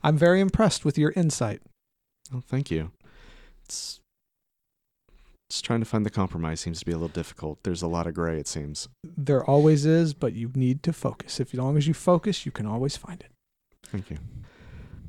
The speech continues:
Speaker 2: Uh, is there anything else we can do today before we head out?
Speaker 1: Uh, no, we are all done here. I mean, we've laid the grounds for the, uh, treaty. It, it's up to them to enforce this. Like, we can just help broker the peace. We can't make sure it lasts. That's up to them.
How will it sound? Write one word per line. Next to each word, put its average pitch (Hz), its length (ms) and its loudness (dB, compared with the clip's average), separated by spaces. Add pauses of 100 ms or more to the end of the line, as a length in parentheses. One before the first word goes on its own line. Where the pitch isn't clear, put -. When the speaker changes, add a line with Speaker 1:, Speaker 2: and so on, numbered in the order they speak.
(260)
Speaker 2:
Uh, 85 160 -8
is - 140 -10
there 101 80 0
anything 98 240 0
else 98 200 -2
we 101 60 -2
can 98 420 -4
do 101 140 2
today 95 220 -2
before 95 240 -4
we 95 100 0
head 104 140 2
out? 113 200 0 (540)
Speaker 1:
Uh, 143 180 2
no, 175 380 2
we 175 160 6
are 190 140 8
all 202 100 8
done 196 220 4
here. 160 180 8
I 147 80 6
mean, 151 240 6 (140)
we've 139 440 4
laid 151 240 6
the 160 80 6
grounds 156 520 6
for - 160 2
the, 147 320 8
uh, 139 140 6
treaty. 214 500 6 (180)
It, 143 240 0 (640)
it's 139 180 4
up 165 120 6
to 175 100 6
them 185 220 8
to 185 160 6
enforce 190 360 6
this. 170 140 4
Like, 143 100 6
we 156 140 6
can 165 160 4
just 156 200 2
help 151 200 4
broker 156 320 4
the 180 100 4
peace. - 420 2
We 156 380 2 (440)
can't 139 300 -4
make 139 160 0
sure 151 180 0
it 151 80 0
lasts. 147 280 2
That's 143 160 -4
up - 120 -6
to 147 100 0
them. 110 220 -2